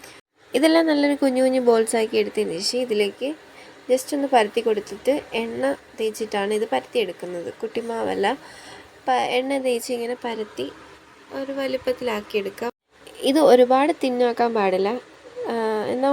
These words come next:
ഒട്ടും ഒരുപാട് തിക്കാക്കാനും പാടില്ല. ആ ഒരു ഷേപ്പിലാക്കിയെടുക്കുക.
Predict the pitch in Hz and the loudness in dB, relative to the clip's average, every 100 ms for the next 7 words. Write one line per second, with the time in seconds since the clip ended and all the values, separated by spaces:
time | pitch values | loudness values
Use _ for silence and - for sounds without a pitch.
0 | 262 262 277 226 233 233 254 - - 233 | 4 4 4 6 4 4 -2 -4 0 2
1 | 196 190 196 185 185 196 226 247 240 254 | 2 0 0 0 0 0 4 4 2 0
2 | 226 214 - 214 196 - 190 165 - 190 | 2 2 2 0 0 -2 -6 -6 -4 -2
3 | 269 | -2